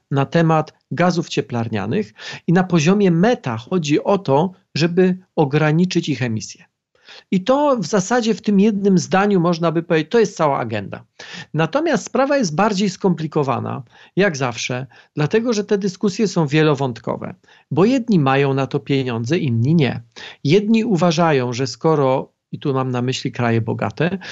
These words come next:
skoro, no, my już jesteśmy rozwinięci, to teraz mamy prawo pouczać tych nierozwiniętych albo tych rozwijających się: "Nie emitujcie, nie emitujcie".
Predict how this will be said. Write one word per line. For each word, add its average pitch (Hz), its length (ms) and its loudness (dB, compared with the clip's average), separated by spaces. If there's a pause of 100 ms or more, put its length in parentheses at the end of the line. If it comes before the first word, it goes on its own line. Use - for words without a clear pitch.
(140)
skoro, 170 640 2
no, 139 460 0
my 160 140 2
już 147 180 2
jesteśmy 147 400 -2
rozwinięci, 131 800 0 (260)
to 147 100 2
teraz 160 320 2
mamy 151 260 2
prawo 143 340 0
pouczać 143 580 -4
tych 123 300 -6 (180)
nierozwiniętych 127 1300 -2
albo 117 240 -2
tych 113 180 -6
rozwijających 135 960 2
się: 123 220 -4 (380)
"Nie 131 280 2
emitujcie, 185 680 4
nie 208 120 4
emitujcie". 208 600 0